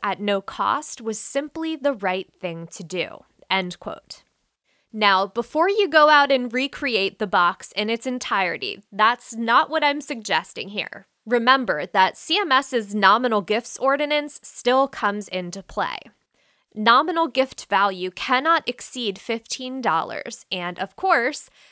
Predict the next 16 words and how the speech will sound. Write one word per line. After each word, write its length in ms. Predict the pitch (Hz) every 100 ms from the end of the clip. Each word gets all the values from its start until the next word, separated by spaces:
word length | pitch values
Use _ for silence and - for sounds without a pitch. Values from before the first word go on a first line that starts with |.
| _ _
they 120 | 247
can't 320 | 247 294 269
be 100 | 254
in 80 | 262
the 80 | 254
form 400 | - 190 175 175
of 160 | 190 -
cash, 480 | 330 311 339 - -
gift 220 | 226 226
cards, 360 | - 190 190 -
or 240 | 190 185
rebates. 840 | 170 190 185 170 101 - - - - -
But 260 | 180 -
small 520 | - - 262 311 370 381
freebies, 720 | - 294 202 175 92 285 -
like 260 | 214 190